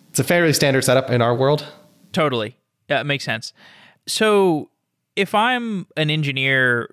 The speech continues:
Speaker 2: deploying a service within Dropbox, what's my workflow? Is there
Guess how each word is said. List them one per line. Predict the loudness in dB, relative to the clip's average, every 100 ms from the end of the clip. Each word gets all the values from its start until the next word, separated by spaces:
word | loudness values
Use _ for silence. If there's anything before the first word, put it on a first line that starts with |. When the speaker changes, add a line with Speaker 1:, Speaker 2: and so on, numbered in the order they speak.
| -10
Speaker 2:
deploying | -10 -4 -2 -2 -2
a | -6
service | -2 -2 0 -2 -2 -6 -4
within | -4 -2 -4 -4
Dropbox, | -4 -4 -2 -4 -4 -6 -10 -12 -14 -20 _ _ _ _ _ _
what's | -4 -4 0
my | 0
workflow? | 0 -2 -2 -4 -2
Is | -2
there | 0 2 2 0